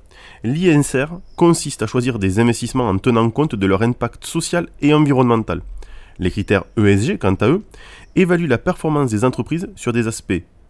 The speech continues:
environnementaux, sociaux et de gouvernance. En investissant dans des entreprises qui adoptent les pratiques durables et responsables, tu peux contribuer à la création d'un monde plus équilibré et respectueux de la planète. Et tu sais quoi ? En plus de faire une bonne action, tu peux même obtenir de bons résultats financiers sur le long terme.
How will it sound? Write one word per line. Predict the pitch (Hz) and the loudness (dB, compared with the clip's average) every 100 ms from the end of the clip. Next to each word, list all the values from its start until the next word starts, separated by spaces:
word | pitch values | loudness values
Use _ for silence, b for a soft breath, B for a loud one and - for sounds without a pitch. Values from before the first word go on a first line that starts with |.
| _ | _
environnementaux, | 98 101 98 92 87 82 151 185 _ | 0 2 4 2 2 0 -4 -6 _
sociaux | - - 104 170 180 | -12 -6 -6 -2 0
et | |
de | 127 | 0
gouvernance. | 147 147 127 95 - - - B B B B | 2 2 2 -2 -6 -16 -20 B B B B
En | 113 | 2
investissant | 143 165 165 160 156 | 4 2 0 -2 0
dans | 107 | 2
des | 101 | 2
entreprises | 131 139 - 127 90 | 0 -2 -4 -4 -4
qui | - 101 | -2 0
adoptent | 104 127 - | 4 2 2
les | 92 | -4
pratiques | - 101 104 95 | -4 -6 -8 -8
durables | 104 117 110 | -2 0 0
et | 85 | -2
responsables, | 87 - 107 170 - b b b | -4 -4 -4 -4 -8 b b b
tu | - | -6
peux | 208 185 | -4 -2
contribuer | 170 160 120 160 | -2 -2 -2 -2
à | |
la | 127 | -2
création | - 113 156 | -2 -4 -2
d'un | 120 | 0
monde | 117 135 | 2 0
plus | - 135 | -2 0
équilibré | 135 - 110 110 147 | 0 -2 -4 -2 0
et | |
respectueux | 110 - 95 139 | -2 -2 -4 -2
de | |
la | 117 | -2
planète. | 110 101 85 - _ _ b b b | 0 -2 -4 -12 _ _ b b b
Et | - | -10
tu | - | -6
sais | 180 165 | -2 -2
quoi ? | 160 220 - - B B B B | -2 -6 -8 -20 B B B B
En | 101 | -4
plus | 226 170 | -2 -2
de | |
faire | 151 131 | 0 2
une | 120 | 2
bonne | 113 | 2
action, | 107 160 185 - | 0 -2 -6 -10
tu | |
peux | - | -2
même | 110 151 | 2 4
obtenir | 131 123 123 135 | 4 2 0 0
de | 101 | -4
bons | 92 135 127 | 2 4 4
résultats | 110 101 123 | 2 0 -2
financiers | 110 101 143 | 0 -2 -2
sur | 117 | 0
le | 123 | 2
long | 139 | 2
terme. | 143 110 | 0 -4